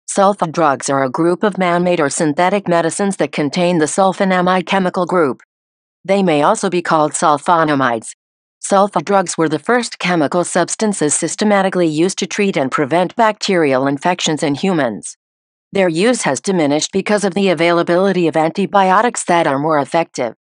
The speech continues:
safer, and because of increased instances of drug resistance. Sulfonamides are still used, but largely for treating urinary tract infections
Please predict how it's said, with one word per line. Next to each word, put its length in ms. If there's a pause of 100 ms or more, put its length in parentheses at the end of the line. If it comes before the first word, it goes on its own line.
safer, 420
and 160
because 320
of 100
increased 520
instances 680
of 100
drug 320
resistance. 760 (640)
Sulfonamides 840
are 100
still 320
used, 540 (200)
but 160
largely 440
for 180
treating 400
urinary 480
tract 420
infections 760